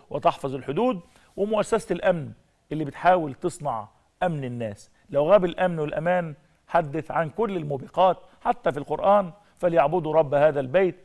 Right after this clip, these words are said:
الذي أطعمهم من جوع وآمنهم من خوف". الأمن والأمان هو الأساس. لذلك، آه، لا يسعني إلا أن، آه، أقول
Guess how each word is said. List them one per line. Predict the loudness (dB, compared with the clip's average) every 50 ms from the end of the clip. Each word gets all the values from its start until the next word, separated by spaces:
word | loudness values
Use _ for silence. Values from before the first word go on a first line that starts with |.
| _ _ _ -10 -4
الذي | -2 0 0 0 -2
أطعمهم | -4 -2 0 0 0 0 0 -4 -4 -6
من | -8 -8
جوع | -4 -2 0 0 2
وآمنهم | 4 4 6 8 8 8 8 6 4 2 2 0 -2
من | -6 -8
خوف". | -8 -8 -8 -8 -8 -12 _ _ _ _ _ _ _ _ _ -10
الأمن | -8 -4 2 4 4 4 4 2
والأمان | -2 -2 -2 -4 -4 -4 -4
هو | -4 -4 -4
الأساس. | -6 -8 -14 -14 -12 -10 -4
لذلك، | 0 0 2 2 0 -2 -8 -10 _ _ _ _ _ _ -20 -20 -16 -8 -2
آه، | 0 2 2 2 2 0 -2 -6 -10
لا | -4 2 6 6 6
يسعني | 6 6 4 2 2 2 0 -2
إلا | -2 -2 -2 -2 -2 -2 -2
أن، | -2 -4 -6 -10 -12 -14 _ _ _ _ _ _ _ _ _ _ -2
آه، | 2 2 2 2 2
أقول | -2 -2 -2 0 2 2 2 2 0 -2 -6 -8